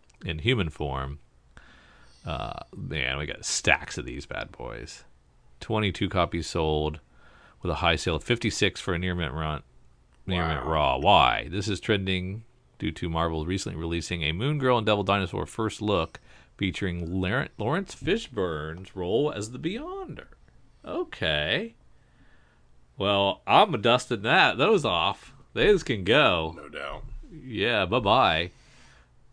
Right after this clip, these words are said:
Speaker 1: quarter bin Beyonders. Um, yeah, awesome. Yay. Buy everything, folks, 'cause you just, it's all gonna be hot at some point.
Speaker 2: <laughs>
Speaker 1: Uh, that's our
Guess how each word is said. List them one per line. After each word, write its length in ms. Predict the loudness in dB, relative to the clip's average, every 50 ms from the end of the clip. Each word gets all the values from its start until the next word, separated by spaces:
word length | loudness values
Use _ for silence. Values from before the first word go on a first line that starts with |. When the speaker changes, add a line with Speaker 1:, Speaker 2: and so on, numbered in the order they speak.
| _ _ _ _ _ -20 -10
Speaker 1:
quarter 280 | -4 -2 0 2 0 0
bin 520 | 0 -2 -2 -2 -2 -4 -6 -8 -8 -10 -8 -4
Beyonders. 720 | -2 0 0 0 -2 -2 -2 -2 -2 -2 -4 -6 -10 -18 -20 _ _ _ _ _ _ _ _ -20 -20 -20 -18 _
Um, 440 | -8 -6 -4 -4 -4 -6 -6 -8 -12 -14 _ _ -20 -20 -20 -20 _ _ -2
yeah, 380 | 0 2 2 4 2 2 0 -4 -10 -10
awesome. 400 | -8 -6 -6 -6 -6 -10 -12 -14 -16 _ -20 -20 -14 -8
Yay. 720 | -4 -2 -2 0 0 -2 -2 -2 -2 -2 -2 -2 -4 -6 -10 -14 -4 4
Buy 180 | 6 8 10 10
everything, 320 | 10 8 6 4 4 2
folks, 460 | 2 4 4 4 4 4 0 -4 -14 -16 -18 -20 -10 -6
'cause 160 | -2 0 2
you 60 | 2 2
just, 380 | 4 4 2 2 2 -4 -14 -20 -20 -14 -8
it's 160 | -4 0 4 8
all 160 | 8 8 8
gonna 180 | 8 6 2 2
be 120 | 2 2
hot 240 | 2 4 2 2 2
at 100 | 0 -4
some 160 | -10 -10 -10
point. 300 | -10 -12 -8 -4 -4 -4 -2 -2
Speaker 2:
<laughs> 880 | -4 -4 -4 -6 -8 -8 -8 -8 -8 -10 -10 -10 -12 -14 -16 -16 -16 -18 -18 -20 -20 -18 _ -8
Speaker 1:
Uh, 280 | -4 -2 0 0 0 0
that's 240 | -2 -4 -2 0
our 400 | 0 0 2 2 2 0 -2 -4